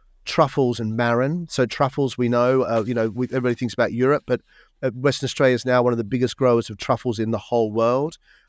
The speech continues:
I would have to have that with marrons, which are like a freshwater lobster, which have got really, really beautiful and meaty. I think that would be, go with that. There'd have to be a really lovely crisp glass of Chardonnay with that, 'cause I think that's always very, very Australian.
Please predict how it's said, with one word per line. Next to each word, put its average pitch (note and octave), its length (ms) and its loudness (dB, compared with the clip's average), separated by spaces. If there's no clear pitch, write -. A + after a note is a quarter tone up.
I B2+ 120 4
would C3 120 0
have C#3+ 140 0
to C3+ 80 -2
have B2+ 100 -2
that B2+ 120 4
with A2+ 100 -4
marrons, C3+ 520 0
which B2+ 140 -6
are B2 40 0
like A2+ 120 2
a A2+ 60 -6
freshwater B2 520 -2
lobster, B2+ 600 -2
which C3 180 -2
have A#2 140 2
got A#2 180 2
really, B2 380 2
really A#2 220 0
beautiful A#2 400 -2
and A2 120 -4
meaty. C3 420 0
I C3 80 2
think B2 160 -2
that B2 120 2
would A#2+ 80 -12
be, A2+ 120 -4
go A#2 240 2
with A2+ 140 -4
that. B2 320 -2
There'd C3+ 140 0
have D#3+ 160 2
to - 100 -14
be D3 120 2
a C#3 80 4
really C#3+ 360 2
lovely C3 360 2
crisp - 420 -6
glass C3 360 2
of G#2+ 80 -12
Chardonnay B2 640 0
with G2+ 160 -4
that, A#2+ 180 4
'cause A2+ 120 -8
I A#2 80 0
think A2+ 160 -2
that's - 260 -2
always A2 260 -2
very, A#2 280 0
very G#2 180 -4
Australian. A2+ 500 -2